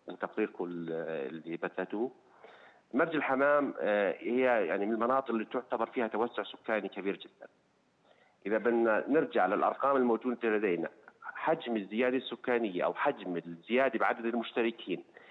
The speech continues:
بمرج الحمام، منطقة مرج الحمام تصل لحوالي سبعة بالمية، في حين إنه المعدل لزيادة المشتركين بالعاصمة عمان أقل من ثلاثة بالمية،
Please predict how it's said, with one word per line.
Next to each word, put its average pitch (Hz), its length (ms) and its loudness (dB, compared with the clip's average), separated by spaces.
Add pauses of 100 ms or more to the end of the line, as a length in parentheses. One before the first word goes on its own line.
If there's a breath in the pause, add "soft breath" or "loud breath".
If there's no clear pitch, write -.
(200 loud breath)
بمرج 127 400 0
الحمام، 110 340 0
منطقة 135 340 -2
مرج 123 200 0
الحمام 127 420 0 (420 loud breath)
تصل 127 180 -2
لحوالي 120 360 2
سبعة 123 280 0
بالمية، 120 420 -2 (800 loud breath)
في 131 140 2
حين 151 260 4
إنه 139 140 6
المعدل 127 640 2 (180)
لزيادة 120 580 2
المشتركين 123 600 0
بالعاصمة 127 520 2
عمان 143 340 2
أقل 165 300 2
من 156 60 2
ثلاثة 147 280 0
بالمية، 147 400 0